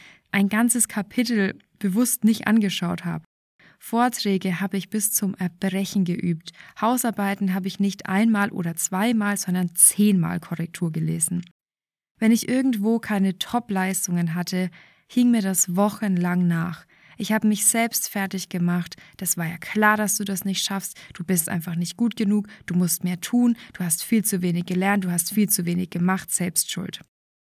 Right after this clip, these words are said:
Und ja, irgendwie hatte das auch so ein bisschen was Gutes, in Anführungszeichen. Ich habe als erste und einzige in meiner Familie studiert. Ich habe sowohl einen Bachelor als auch einen Master mit Einserschnitt.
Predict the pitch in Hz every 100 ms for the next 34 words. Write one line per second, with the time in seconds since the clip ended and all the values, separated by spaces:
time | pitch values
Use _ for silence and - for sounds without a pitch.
0 | _ _ - 220 208 220 226 269 - 233
1 | 262 269 226 233 226 226 - _ _ -
2 | 220 220 247 214 208 - 214 208 - 190
3 | 180 202 208 - 202 190 185 170 - -
4 | - - - 226 214 - 175 - 170 175
5 | 165 196 180 175 - - 170 170 190 185
6 | _ _ _ _ _ _ 220 233 214 214
7 | - 233 247 240 220 208 220 220 196 196
8 | 196 190 185 190 185 185 180 - 180 170
9 | 180 175 180 - - 180 190 180 - -
10 | _ _ - - 220 208 240 247 - 220
11 | 214 214 - 214 208 208 202 202 190 190
12 | 185 185 180 196 180 180 - 185 185 185
13 | 180 - 175 175 170